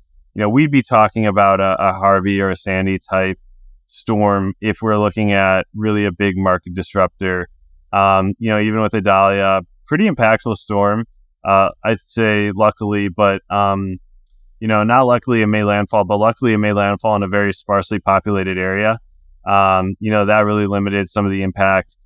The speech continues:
Uh, it did make travel through the area very difficult, um, and create some challenges for a week or two. Um, you know, and I think if we see other storms like that come through,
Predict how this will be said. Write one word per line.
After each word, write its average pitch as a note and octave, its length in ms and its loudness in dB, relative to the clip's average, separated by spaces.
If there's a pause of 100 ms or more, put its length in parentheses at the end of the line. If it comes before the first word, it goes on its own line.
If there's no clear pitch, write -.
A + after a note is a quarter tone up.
(240)
Uh, F#2+ 220 2
it F#2+ 100 -6
did C3 200 2
make A2+ 260 0 (120)
travel G#2 480 2
through G#2 200 -4
the G2+ 100 0
area G2 260 0
very F#2+ 240 0
difficult, F#2+ 640 -4 (380)
um, F#2+ 240 0
and G#2+ 160 -4
create C3+ 200 0
some A2 140 -4
challenges G#2 640 -2
for G2+ 220 0
a G#2+ 140 -2
week G#2 240 -4
or G2 80 -4
two. G2 420 -4 (420)
Um, G#2 380 2 (120)
you C3+ 100 -2
know, C#3+ 160 0
and C#3+ 100 0
I D#3+ 80 2
think D#3 220 -2
if C3 160 -2
we B2+ 80 0
see A#2+ 280 -4
other A2+ 240 2
storms G#2 520 -2
like G#2 240 0
that G2 240 0
come G2+ 240 -4
through, G2+ 420 -6